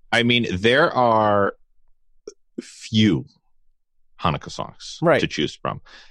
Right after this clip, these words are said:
Speaker 1: And I think the, the, the, uh, Bare Naked for the Holidays Hanukkah Blessing song is just absolutely beautiful. It's just a, it's just a gorgeous song.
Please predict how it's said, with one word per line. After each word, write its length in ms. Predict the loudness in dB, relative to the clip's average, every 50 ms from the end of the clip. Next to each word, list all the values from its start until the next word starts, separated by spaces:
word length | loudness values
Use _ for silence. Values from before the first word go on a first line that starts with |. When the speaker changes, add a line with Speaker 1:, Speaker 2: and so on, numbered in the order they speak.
| -16 _ -4
Speaker 1:
And 180 | -4 -4 -2 -2
I 240 | -2 -2 0 0 -2
think 540 | -4 -4 -2 0 0 2 0 0 -4 -8 -20 _ _ _ -12
the, 440 | -12 -6 -4 -2 0 0 -2 -4 -6
the, 240 | -8 -8 -6 -8 -8 -10 _
the, 500 | -14 -10 -6 -4 -2 -2 -2 -2 -4 -6 -8 -14 -16 -10
uh, 280 | -6 -4 -4 -4 -6 -8 -12 -8 -4
Bare 120 | -2 -2
Naked 180 | 0 0 0 0
for 100 | 0 -2
the 60 | 0
Holidays 460 | 0 0 0 2 0 0 -2 -2 -6 -12 _ _ _ _ -20 -18 -8 -4
Hanukkah 360 | -4 -2 -2 -4 -6 -6 -4
Blessing 360 | -2 -2 -2 -2 -4 -8 -8 -8
song 340 | -8 -8 -8 -8 -8 -10 -6 -4
is 200 | -4 -4 -4 -4
just 320 | -4 -2 -2 -2 -4 -6 _ -6
absolutely 800 | -4 -4 -4 -6 -6 -6 -4 -2 -2 -2 -2 -4 -8 -10 -10 _ _ _ _ _ _
beautiful. 500 | -8 -8 -8 -8 -10 -14 -20 -20 -20 _ _ _ -4
It's 140 | -4 -2
just 180 | -2 -4 -4 -2
a, 180 | -4 -6 -6 -6 -4
it's 240 | -2 -2 -2 0 -2
just 140 | -2 0
a 60 | 0 -2
gorgeous 460 | 0 0 2 2 2 2 2 0 -2
song. 300 | 0 0 0 -2 -2